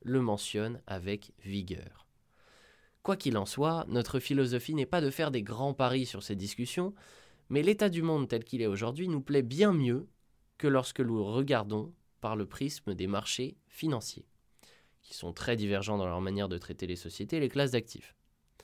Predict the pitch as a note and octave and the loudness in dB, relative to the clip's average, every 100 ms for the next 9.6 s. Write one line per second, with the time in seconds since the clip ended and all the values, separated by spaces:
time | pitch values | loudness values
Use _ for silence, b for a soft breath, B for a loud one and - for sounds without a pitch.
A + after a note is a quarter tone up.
0 | b b b b b b b B2 C#3+ D3 | b b b b b b b 2 4 8
1 | F3+ F3+ D#3 B2+ B2+ A#2 A2 G#2 F#2+ - | 8 8 4 0 2 2 2 -2 -2 -4
2 | B2 D#3 A#2+ A#2+ - D3+ D3 C#3+ - D#3 | -4 -4 -2 -2 2 4 4 2 -2 0
3 | E3+ B2+ A2 A2+ A2+ A#2 G#2+ G#2 - A2+ | 0 -4 -4 0 2 2 0 -4 -4 -6
4 | G2+ - B2 G#2 F#2+ F#2 A#2 - - A2 | -6 0 0 2 0 2 0 -2 -10 -4
5 | A#2+ G#2+ G2+ A2+ F#2+ G#2+ - A2+ G2 F2 | -2 0 0 0 0 -2 -2 -2 -2 -4
6 | - G2 A#2+ B B B - A#2+ - C#3 | -4 -4 -4 B B B -4 -4 0 0
7 | C#3 A2 G#2 C3 F3+ D#3 C#3 C#3+ B2 G2+ | 2 0 0 2 2 2 2 0 2 0
8 | G#2+ A2+ G2 G2+ G2+ D3 G2+ F#2+ F#2+ A2 | 2 2 0 -2 -4 -4 -2 -4 -2 -2
9 | B2 G#2 G2 - - | -2 -4 -6 -8 -12